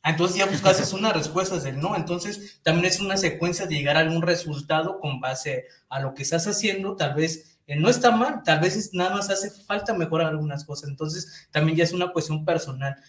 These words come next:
Speaker 1: Y a ti, este, Alejandra, en esa parte, eh, digo, no sé cómo tú lo hayas, eh, también experimentado, y también no sé con quién, ahora sí que con quiénes personas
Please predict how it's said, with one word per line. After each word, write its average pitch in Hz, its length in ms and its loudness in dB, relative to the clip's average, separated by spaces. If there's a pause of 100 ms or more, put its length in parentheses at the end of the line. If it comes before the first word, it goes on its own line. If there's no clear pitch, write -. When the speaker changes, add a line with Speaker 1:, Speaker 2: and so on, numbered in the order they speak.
(120)
Speaker 1:
Y 170 360 0
a 151 160 2
ti, 208 360 -4
este, 170 280 0
Alejandra, 196 560 2
en 156 180 0
esa 156 240 0
parte, 170 480 2 (240)
eh, 143 680 -4
digo, 170 420 2 (560)
no 185 200 4
sé 196 220 0
cómo 202 240 -4
tú 196 160 -4
lo 190 80 6
hayas, 190 460 4
eh, 135 280 -6
también 139 300 -2
experimentado, 151 880 -2 (420)
y 151 180 -6
también 139 280 2
no 156 80 4
sé 156 160 2
con 156 180 0
quién, 156 220 2 (300)
ahora 151 180 2
sí - 140 0
que 156 120 0
con 151 200 -2
quiénes 156 240 0
personas 151 500 0